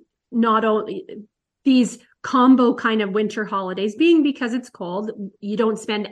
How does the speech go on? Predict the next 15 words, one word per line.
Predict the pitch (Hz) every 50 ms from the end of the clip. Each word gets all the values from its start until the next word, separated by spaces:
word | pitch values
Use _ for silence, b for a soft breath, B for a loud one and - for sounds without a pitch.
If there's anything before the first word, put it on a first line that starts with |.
| -
as | - 202 196 196 196 190 185 180 - b b b b b b b -
long | 220 208 220 214 208 202 196 196 208
outside | - 202 202 - - - 214 175 185 190 190
compared | - 294 277 247 269 247 -
to | - 240
summer | 233 - 220 208 208 196 196
where | 185 202 190
you | 196 190 196
can | - 208 190
be | 180 180
outside | 170 156 - - 175 175 180 180
from | - 185 175
morning | 185 185 185 180 175 180
till | 180 - 180 175
night. | 220 254 226 196